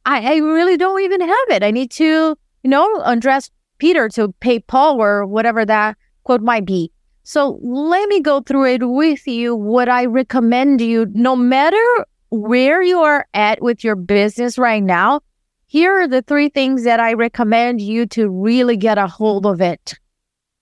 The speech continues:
out of the bat, right? P and L and a cash flow. I didn't know what a P and L was. I didn't know what a cash flow was, right? And I,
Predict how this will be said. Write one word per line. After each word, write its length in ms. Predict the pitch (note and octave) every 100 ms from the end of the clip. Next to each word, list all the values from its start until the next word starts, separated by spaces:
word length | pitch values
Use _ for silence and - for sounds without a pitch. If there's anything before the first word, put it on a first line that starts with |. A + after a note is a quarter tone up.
| _ _
out 180 | G#3+ B3
of 140 | A#3
the 80 | G#3
bat, 280 | F#3+ D3+ - _ _
right? 240 | G3+ B3+ C4 - _ _ _ _
P 220 | - D4+
and 140 | D4 C4+
L 340 | F3 D#3+ D#3+ _ _ _ -
and 160 | A3+
a 80 | A3
cash 380 | G#3+ A3 G3 -
flow. 360 | - D3+ C#3 D#3+ _ _ _ _ _ _ _ _ _ _ _ _ -
I 60 |
didn't 220 | F#3 A#3+ G#3+
know 160 | G3+
what 120 | F#3
a 40 | F3
P 200 | F3 E3
and 100 | D#3+
L 200 | D3+ C#3+
was. 440 | F#2 - - - _ - -
I 120 | E3+
didn't 220 | E3+ F3
know 160 | F3 F3
what 100 | E3
a 60 |
cash 320 | G3+ C#4+ D#4+
flow 180 | - D#3+
was, 480 | D3 - _ - - _ _ _
right? 360 | E3+ E3 B3 - _
And 120 | F#3+
I, 260 | G#3+ A3 A3+